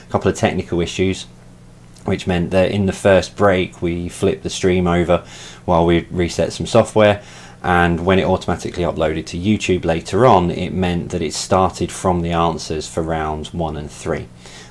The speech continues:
Now that's no good to anyone, because if you wanted to play afterwards, you wouldn't have had the questions and you'd have just had the answers straight away. So it, there was no point keeping the video up.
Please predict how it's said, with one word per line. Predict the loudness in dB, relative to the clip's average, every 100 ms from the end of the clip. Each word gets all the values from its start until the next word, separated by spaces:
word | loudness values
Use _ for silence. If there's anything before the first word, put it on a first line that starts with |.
| -8
Now | 0 0
that's | 0
no | -4 -4
good | -4 0
to | 2
anyone, | 6 6 6
because | 2 2 2 0 -2 -8
if | -8 -4
you |
wanted | -4 -6 -8
to |
play | -4 4
afterwards, | 4 2 2 4 4 0 -14 -20 -8
you | 0 2
wouldn't | 2
have | 0
had | -2 -2
the |
questions | 0 0 0 -2 -2 -2
and | -4
you'd | -4
have | -6
just | -8 -8
had | -8
the | -6
answers | -6 -8 -10
straight | -10 -10 -12
away. | -16 -10
So | -4 -2
it, | -2 -4 -6 -4
there | -2
was | 0
no | 4 4
point | 4 0 0
keeping | -4 -4 -4
the | -4
video | -4 -4 -2 -2
up. | -2